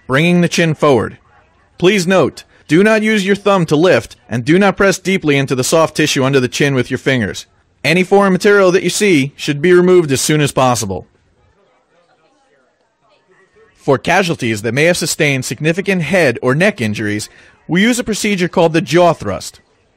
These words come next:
Kneel behind the casualty's head and rest your elbows on the surface on which the casualty is lying. Place one hand on each side of the casualty's head and grasp the angles of the lower jaw with your fingertips. Place your thumbs on the jaw just below the level of the teeth.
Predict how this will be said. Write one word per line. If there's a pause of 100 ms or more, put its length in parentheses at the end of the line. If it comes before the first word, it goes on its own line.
(400)
Kneel
behind
the
casualty's
head
and
rest
your
elbows
on
the
surface
on
which
the
casualty
is
lying. (420)
Place
one
hand
on
each
side
of
the
casualty's
head (280)
and
grasp
the
angles
of
the
lower
jaw
with
your
fingertips. (600)
Place
your
thumbs
on
the
jaw
just
below
the
level
of
the
teeth.